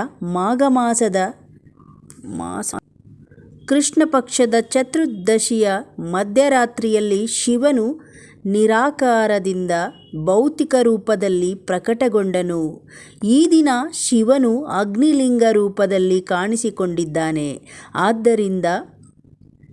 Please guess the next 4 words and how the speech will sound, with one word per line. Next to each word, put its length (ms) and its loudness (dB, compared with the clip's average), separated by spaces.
ಇದನ್ನು 500 2
ಮಹಾಶಿವರಾತ್ರಿ 1300 0
ಎಂದು 360 0
ಕರೆಯಲಾಗುತ್ತದೆ. 1160 -2